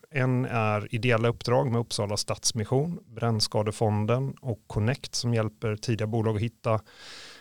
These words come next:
eh, hitta, eh, kapital. Och sen en del är att fortsatt starta nya bolag varje år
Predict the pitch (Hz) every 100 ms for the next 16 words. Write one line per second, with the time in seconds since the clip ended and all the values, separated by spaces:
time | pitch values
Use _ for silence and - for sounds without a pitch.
0 | - - 107 101 101 98 - - - -
1 | _ 104 101 - _ _ _ _ 104 104
2 | 98 101 107 131 110 - 156 196 202 -
3 | _ - 120 - 123 113 117 117 143 123
4 | 123 117 107 107 104 104 - 113 - 107
5 | - - 113 101 107 123 113 123 113 113
6 | 127 117 120 131 151